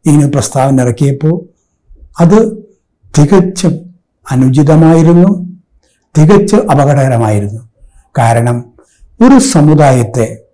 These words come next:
ഇസ്ലാം മതത്തെ പ്രത്യക്ഷമായി അവഹേളിക്കുകയും അവരെ ദ്രോഹിക്കുകയും ചെയ്യുന്ന ഒരു പ്രസ്താവനയായിരുന്നു എന്നത് മനസ്സിലാക്കാനുള്ള വിവേകം പിതാക്കന്മാർ കാണിക്കേണ്ടതായിരുന്നു.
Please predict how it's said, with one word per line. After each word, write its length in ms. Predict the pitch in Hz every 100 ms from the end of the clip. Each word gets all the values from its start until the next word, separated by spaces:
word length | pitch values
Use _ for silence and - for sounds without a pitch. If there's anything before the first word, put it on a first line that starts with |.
| _ -
ഇസ്ലാം 480 | 160 - 202 220 196
മതത്തെ 560 | 143 147 156 143 120 - _ _ _ _ -
പ്രത്യക്ഷമായി 1040 | 180 180 247 - 208 160 135 127 123 - _ _ -
അവഹേളിക്കുകയും 1000 | 123 147 160 160 175 175 180 185 202 - - _
അവരെ 180 | 151 160
ദ്രോഹിക്കുകയും 840 | 156 127 143 160 202 208 202 175
ചെയ്യുന്ന 460 | - 139 131 131 127 - _ 165
ഒരു 120 | 139
പ്രസ്താവനയായിരുന്നു 1000 | 139 - 151 143 147 147 143 139 139 143
എന്നത് 460 | 135 147 170 - _ _ _ -
മനസ്സിലാക്കാനുള്ള 1040 | 127 127 139 - 156 147 143 156 151 151
വിവേകം 640 | 143 135 143 156 147 123 - _ _ _ _ _ _ _ -
പിതാക്കന്മാർ 680 | 147 127 117 123 113 117 110
കാണിക്കേണ്ടതായിരുന്നു. 840 | 127 117 107 113 104 104 101 101